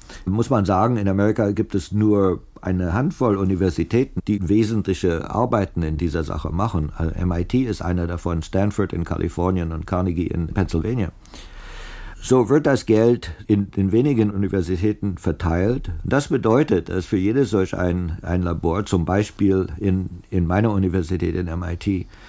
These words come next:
dass es eine riese Menge von Geld ist. Und diese Menge hat den Effekt, ob man es will oder nicht, dass sie das ganze Talent sozusagen aufsaugt, nicht?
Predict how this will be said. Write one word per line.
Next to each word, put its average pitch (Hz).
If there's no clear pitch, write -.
dass 95
es 104
eine 101
riese 143
Menge 120
von 92
Geld 98
ist. -
Und 92
diese 135
Menge 107
hat 110
den 107
Effekt, 95
ob 90
man 92
es 95
will 120
oder 98
nicht, 117
dass 95
sie 107
das 95
ganze 120
Talent 113
sozusagen 98
aufsaugt, 101
nicht? 98